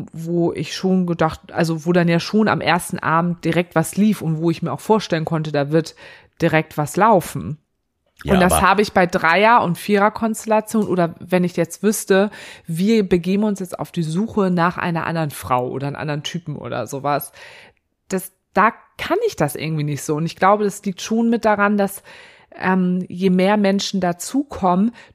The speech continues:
Speaker 1: doch diese Vertrauensebene immer größer einfach wird und auch diese Verantwortungsebene und dass ich mir dessen sehr bewusst bin und deswegen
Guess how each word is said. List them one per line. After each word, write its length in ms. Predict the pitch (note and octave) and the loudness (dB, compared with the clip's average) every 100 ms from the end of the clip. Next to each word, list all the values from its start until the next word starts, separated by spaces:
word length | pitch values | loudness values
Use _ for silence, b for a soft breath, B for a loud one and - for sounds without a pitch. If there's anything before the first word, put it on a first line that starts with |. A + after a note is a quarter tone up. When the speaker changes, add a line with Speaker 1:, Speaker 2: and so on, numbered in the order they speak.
| - | 0
Speaker 1:
doch 240 | G3 - | 0 0
diese 260 | - F#3 F3+ | -6 -4 -4
Vertrauensebene 1400 | F3 - - A3+ C4+ C4+ - - E3+ E3 E3 F3 A#3+ - B B _ | -4 -6 -2 0 0 -2 -6 -4 -2 -2 -2 0 -2 -4 B B _
immer 340 | G3+ G3+ A3 G#3+ | 0 2 4 0
größer 640 | G#3 A3 G4 G4+ C#3+ A#2+ | 0 2 2 0 -4 -6
einfach 420 | A2 B2+ C#3+ - | -6 -8 -10 -12
wird 220 | D#3 D3+ - | -6 -4 -2
und 200 | G3 - | -2 0
auch 120 | - | -2
diese 240 | - F#3 | -4 -4
Verantwortungsebene 1400 | F#3 E3+ - G3+ E4+ - C#3+ C#3 D3 C#3+ - C#3+ D3 C#3+ | -2 -2 0 0 0 2 2 2 -4 -6 -8 -4 -4 -2
und 140 | C#3+ E3 | -2 -2
dass 120 | E3 | -2
ich 200 | F#3 - B B B - | -4 -6 B B B 0
mir 220 | F#3 F3 - _ _ - - - _ - | 0 0 -6 _ _ -8 -8 -8 _ 2
dessen 380 | G#3+ A#3 A#3 G3 | 2 2 0 4
sehr 200 | G3 F#3+ | 4 4
bewusst 580 | F#3 F3 C4+ - - | 2 0 -2 -2 -4
bin 320 | - G3+ A3+ A3+ | 0 2 0 -2
und 240 | - F3+ | -2 0
deswegen 680 | F#3+ F#3+ - G#3 G3 G3+ G3+ | 0 -2 -2 0 2 0 -2